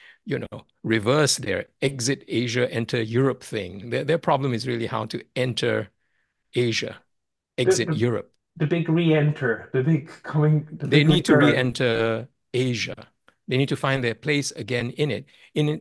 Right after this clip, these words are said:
Speaker 1: and it's as much a cultural, emotional issue among the, and this is really a kind of a small Japanese elite, because the, I think the rest would follow as, as anything else. Many of them, I think A-,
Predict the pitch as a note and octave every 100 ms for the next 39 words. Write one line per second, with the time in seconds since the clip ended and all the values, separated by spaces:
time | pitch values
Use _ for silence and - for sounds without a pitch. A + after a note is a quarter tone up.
0 | - D#3 D#3 E3 - E3+ G3 - - -
1 | E3+ E3+ - D3 C#3 C3 C#3 A2+ B2+ D#3+
2 | - C3+ A#2 - A#2 G#2+ G#2 G#2+ G#2+ F#2+
3 | G#2 - - B2 _ _ _ _ _ -
4 | G2+ G2+ C3+ A2 B2+ F3 D3 A2 - B2+
5 | A2 G2+ - C3+ B2+ B2 A2 A2+ G#2 A2
6 | G2+ A#2 - - _ _ - _ _ _
7 | _ _ - C3 C3 A#2+ B2 E3 C3 G#2+
8 | A#2+ - G#2 C3 A2+ G2+ G2+ A#2+ G#2+ -
9 | A#2 A#2 A2+ A2 A2 G2+ - B2+ G#2 G2
10 | - - _ _ _ _ C3 F#3+ A#3+ F3+
11 | A2+ B2 B2 C3 E3 -